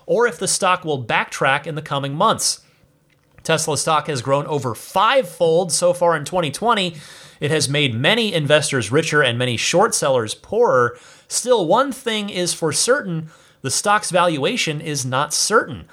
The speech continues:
This is where Blitzer believes the holdup is taking place. Quote,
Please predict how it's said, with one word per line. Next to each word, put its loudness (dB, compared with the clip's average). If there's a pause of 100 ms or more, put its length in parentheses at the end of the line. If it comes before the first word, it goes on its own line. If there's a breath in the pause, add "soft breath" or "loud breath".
(260 loud breath)
This 2
is 0
where 4
Blitzer 0
believes 0
the 4
holdup 2
is -2
taking -6
place. 2 (380 loud breath)
Quote, 0